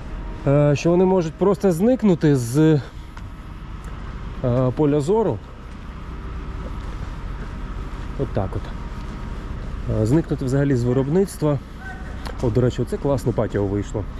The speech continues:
Я вже бачу, я вже розумію, як воно буде виглядати. І багато хто не хотів при-, придбавати такі патіо, але от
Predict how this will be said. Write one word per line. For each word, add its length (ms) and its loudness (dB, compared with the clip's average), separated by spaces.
Я 100 6
вже 140 2
бачу, 340 2
я 80 2
вже 160 4
розумію, 400 4
як 160 0
воно 220 0
буде 220 -2
виглядати. 840 0
І 80 2
багато 320 0
хто 160 0
не 100 4
хотів 280 2
при-, 160 2
придбавати 440 -2
такі 200 -8
патіо, 480 0
але 220 0
от 160 2